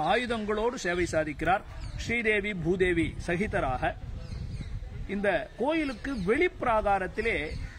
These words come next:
திருமாமகள் நாச்சியார், ரொம்ப அழகான தாயார், ரொம்ப அற்புதமா இருப்பா. அந்த தாயாருக்கு திருநாமம் திருமாமகள் நாச்சியார் என்று இந்த இடத்திலே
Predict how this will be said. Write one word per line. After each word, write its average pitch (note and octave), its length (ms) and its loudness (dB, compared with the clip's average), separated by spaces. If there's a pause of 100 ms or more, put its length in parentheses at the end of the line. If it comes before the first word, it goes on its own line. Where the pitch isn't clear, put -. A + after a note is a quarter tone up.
(140)
திருமாமகள் C4 840 2
நாச்சியார், F3+ 720 2
ரொம்ப D#3 180 -2
அழகான G#3 460 2 (120)
தாயார், D3+ 360 0
ரொம்ப F#3 200 -2
அற்புதமா B3+ 420 0
இருப்பா. - 240 -2 (360)
அந்த C#3+ 120 -2
தாயாருக்கு G3 520 2
திருநாமம் G3 580 -2
திருமாமகள் A#3+ 640 2
நாச்சியார் E3 760 2
என்று A3+ 220 -4
இந்த F3 120 0
இடத்திலே F3 420 -2